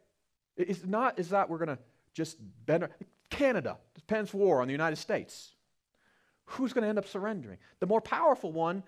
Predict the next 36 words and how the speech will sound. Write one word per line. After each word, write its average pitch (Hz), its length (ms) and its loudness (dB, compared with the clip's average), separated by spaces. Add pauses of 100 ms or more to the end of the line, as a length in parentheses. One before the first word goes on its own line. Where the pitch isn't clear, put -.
is 185 100 0
gonna 220 140 2
be 220 80 0
victorious 240 640 0
every 254 320 2
single 247 340 -4
time. 247 240 -4
Doesn't 240 160 -2
mean 185 120 -4
they're 123 120 -2
right, 277 340 -2 (520)
but 165 160 2
they're 202 160 4
the 175 100 2
ones 180 220 4
that's 160 120 -4
not 185 140 0
gonna 165 160 0
give 156 220 0
up. - 220 0 (300)
You 359 180 2
have 349 160 4
Almighty 262 580 6
God, 185 360 4
and 151 140 -2
you 302 120 2
think 311 260 0
God's 202 240 6
gonna 233 180 0
bend 156 320 2
his 190 240 0
knee 156 220 0
to 190 160 0
you? 269 400 0 (1800)
That's - 240 -8
ridiculous. - 720 -14